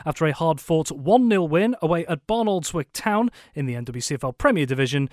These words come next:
this afternoon. Young striker Tom Creer getting his second goal in as many games to bring all three points back to Manx shores. Well, at full time, I spoke to F C Isle of Man interim manager Paul Jones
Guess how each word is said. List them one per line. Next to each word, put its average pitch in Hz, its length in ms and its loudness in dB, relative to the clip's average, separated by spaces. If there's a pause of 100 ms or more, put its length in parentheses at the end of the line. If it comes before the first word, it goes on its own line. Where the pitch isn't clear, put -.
(140)
this 277 220 0
afternoon. 127 640 -4
Young 214 260 0
striker 220 400 -4
Tom 302 320 0
Creer 233 320 0
getting 156 240 -2
his 143 140 -2
second 190 420 -2
goal 131 300 0 (280)
in 143 120 0
as 123 120 -2
many 135 200 0
games 147 340 -2
to 147 100 -4
bring 135 200 -2
all 247 260 2
three 233 240 -4
points 202 380 -2
back 180 380 -4
to 165 120 -4
Manx 147 320 -6
shores. 120 480 -4 (420)
Well, 208 120 2
at 208 80 -2
full 226 160 0
time, 240 300 0
I 202 100 0
spoke 196 300 -2
to 208 160 -2
F 214 120 -2
C - 140 -2
Isle 202 80 2
of 196 60 0
Man 202 160 0
interim 202 360 -2
manager 208 320 0
Paul 170 280 0
Jones 220 380 2